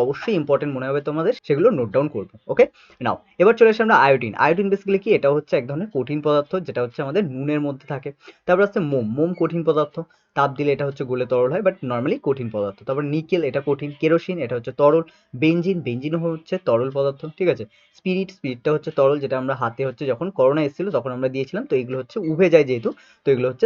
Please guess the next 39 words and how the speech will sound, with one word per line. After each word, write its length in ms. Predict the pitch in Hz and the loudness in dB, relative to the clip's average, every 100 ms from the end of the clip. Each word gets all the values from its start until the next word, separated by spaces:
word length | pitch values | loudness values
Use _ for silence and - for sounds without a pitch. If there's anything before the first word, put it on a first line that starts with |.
| 240 | -2
স্পিরিট, 280 | - 98 90 - | -4 -8 -10 0
ঠিক 100 | 202 | 2
আছে? 140 | 127 | 2
তারপর 200 | 113 113 131 | 0 -2 -2
আছে 100 | 143 113 | -2 -4
অ্যামোনিয়া, 380 | 123 151 160 175 | -4 -2 -2 -4
অ্যামোনিয়া 320 | - 117 143 151 | -4 -4 -4 -4
basically 260 | 147 156 143 | -4 -4 -4
একটা 120 | 143 101 | -4 -6
গ্যাস। 200 | 110 131 - _ _ _ | -4 -4 -6 _ _ _
পটাশিয়াম 440 | 147 147 160 185 180 170 | 2 2 0 -2 -2 2
পারম্যাঙ্গানেট, 480 | 123 135 143 147 165 - | 2 2 -2 -2 -4 -6
তো 40 | 117 | -6
পটাশিয়াম 300 | 117 - 143 | -6 -6 -6
মা-, 140 | 131 110 123 | -6 -6 -4
পারম্যাঙ্গানেট 360 | 120 131 135 135 | -4 -4 -6 -2
দিয়ে 100 | 139 | -2
already 240 | 120 139 143 | 0 0 0
আমরা 100 | 131 127 | -2 -4
বেশ 120 | 120 120 | -8 -8
কিছু 160 | 143 135 113 | -10 -6 -4
রিয়াকশন 300 | 113 - 160 | -4 -4 0
করেছি, 220 | 156 151 196 - | 0 0 -4 -6
ঠিক 100 | 202 175 | 0 0
আছে? 100 | 117 - _ _ | -2 -10 _ _
তো 20 | 160 | -2
পটাশিয়াম 280 | 151 147 180 156 | 0 0 -2 2
পারম্যাঙ্গানেট 440 | 127 135 143 147 | 2 0 -4 -4
কি? 80 | - 208 | -2 0
এটাও 160 | 120 135 | 2 2
এক 60 | 113 110 | 0 -6
ধরনের 180 | 127 131 | -10 -10
হচ্ছে 160 | - 262 - _ - | -4 -4 -4 _ -4
কঠিন 260 | 160 190 165 | -2 -2 -2
পদার্থ, 280 | 117 101 - 117 | -2 -4 -8 -12
ঠিক 120 | - 175 | -2 0
আছে? 100 | 175 220 _ _ | 0 -6 _ _
পটাশিয়াম 320 | 151 156 185 147 | 2 2 -2 -2
ডাইক্রোমেট, 420 | 110 120 156 160 | -2 -2 -2 -2